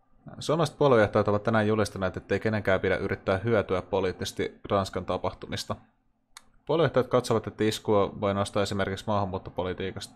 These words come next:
että iskua voi nostaa esiin esimerkiksi maahanmuuttopolitiikasta keskusteltaessa, keskusteltaessa. Aika mielenkiintoinen ajatus, että maahanmuuttokielteisiä seurauksia ei saa käyttää argumenttina maahanmuuttopolitiikasta. Maahanmuuttokielteinen seuraus, eli siis se, että, ää, tapahtuu terroristinen isku.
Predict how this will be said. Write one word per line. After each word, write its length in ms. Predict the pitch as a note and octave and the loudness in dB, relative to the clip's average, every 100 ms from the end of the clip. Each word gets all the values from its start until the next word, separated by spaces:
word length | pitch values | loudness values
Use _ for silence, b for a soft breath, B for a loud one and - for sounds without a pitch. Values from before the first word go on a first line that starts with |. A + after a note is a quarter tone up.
| - | -10
että 160 | - | -2
iskua 420 | A#2+ C3 - A2+ G#2 | 0 0 2 2 4
voi 120 | G2+ | 2
nostaa 320 | G2+ - G2+ | 0 -2 0
esiin 260 | G#2 G#2+ G2 | 0 0 -2
esimerkiksi 500 | F#2+ G2 F#2+ F#2+ - | -2 -4 -4 -6 -2
maahanmuuttopolitiikasta 920 | G#2 F#2+ F#2 - - F#2 F#2 F#2+ - | -2 0 -4 -6 -6 -4 -6 -8 -8
keskusteltaessa, 960 | - F#2 G#2+ - - F2+ G#2+ A2 - - | -8 -6 -8 -10 -10 -10 -10 -10 -14 -4
keskusteltaessa. 1300 | B2+ - A2+ - G#2 G2 - F#2 F#2 F#2+ - G2+ - - B B B B B B B B B | -4 -2 -4 -2 -2 -2 0 2 2 0 0 0 -2 -8 B B B B B B B B B
Aika 180 | B2+ C3 | 2 4
mielenkiintoinen 440 | D#3+ E3+ C#3+ B2+ B2+ | 4 4 2 4 4
ajatus, 240 | A#2 - | 2 0
että 120 | - | 0
maahanmuuttokielteisiä 840 | A2 G#2+ G2+ G2 - G2+ F#2+ F#2 F#2+ | 2 4 2 0 2 2 2 0 -2
seurauksia 580 | G#2 G2 G2 G2 - G2 | 2 2 2 0 -2 -2
ei 80 | |
saa 160 | F#2+ A2+ - | 0 -2 0
käyttää 320 | G#2 - G#2 | -2 0 0
argumenttina 480 | G2+ F#2+ G2 - F#2+ | 0 -4 -6 -6 -4
maahanmuuttopolitiikasta. 840 | F#2+ F#2+ F#2+ - - - - - B B B B - | -4 -4 -6 -8 -8 -8 -12 -16 B B B B 2
Maahanmuuttokielteinen 880 | C3+ E3 C#3 A#2+ B2+ A#2 G2+ F#2+ | 4 6 4 6 6 6 6 2
seuraus, 480 | F#2 G2+ F#2+ F#2 F#2+ | 4 4 6 4 2
eli 160 | F#2+ F#2+ | 0 0
siis 240 | G#2 F#2 | -2 0
se, 180 | G#2+ G2 | 2 2
että, 380 | F#2 - F#2+ - | 2 0 0 0
ää, 340 | A#2 G2+ F#2 F2+ | -2 0 0 0
tapahtuu 440 | G#2 F#2 F2 G2 | 0 0 0 2
terroristinen 680 | G2+ F#2+ F#2+ G2 - G2 G2 | 2 2 0 -2 -4 -4 -2
isku. 220 | - | -4